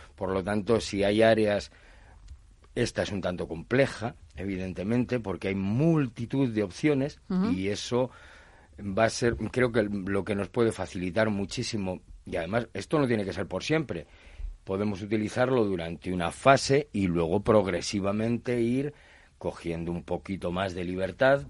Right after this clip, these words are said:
Speaker 1: y empezar a trabajar de una manera más directa nosotros,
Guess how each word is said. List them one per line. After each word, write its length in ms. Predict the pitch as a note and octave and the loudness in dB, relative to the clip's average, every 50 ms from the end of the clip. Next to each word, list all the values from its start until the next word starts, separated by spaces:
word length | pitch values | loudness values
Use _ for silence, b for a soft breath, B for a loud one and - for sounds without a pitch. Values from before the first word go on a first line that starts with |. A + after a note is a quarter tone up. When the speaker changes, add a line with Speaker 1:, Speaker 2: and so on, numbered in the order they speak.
| B B B B B - | B B B B B -4
Speaker 1:
y 360 | - A2+ A#2+ C3+ E3 F3 - | 0 2 4 4 4 2 0
empezar 580 | - G#2 G#2 F2 F#2 - - - C2 C2+ C#2 C#2 | -4 -6 -4 -4 -4 -6 -6 -6 -6 -6 -4 -4
a 80 | D#2 D#2+ | -4 -4
trabajar 600 | E2 E2 D#2 D2+ D2+ - - E2 E2 E2+ F#2+ - - | -2 -2 -2 -2 -4 -4 -4 -4 -4 -4 -6 -10 -12
de 220 | - G2 F#2+ G2+ G2 | -14 -6 -4 -4 -2
una 120 | F2+ F2 | -2 -4
manera 340 | F2 F2 F2 F2+ F2+ F#2 F#2+ | -4 -4 -4 -2 -2 -2 0
más 220 | F#2 G2 G#2 F#2+ | 0 -2 -2 -2
directa 380 | F#2 G2 F#2 G2 F#2+ - G#2 G2+ | -2 -4 -4 -4 -4 -4 -4 -4
nosotros, 500 | G2+ F#2 - B2 A#2 B2+ C#3+ D3 - | -4 -4 -4 -4 -2 -2 -4 -6 -6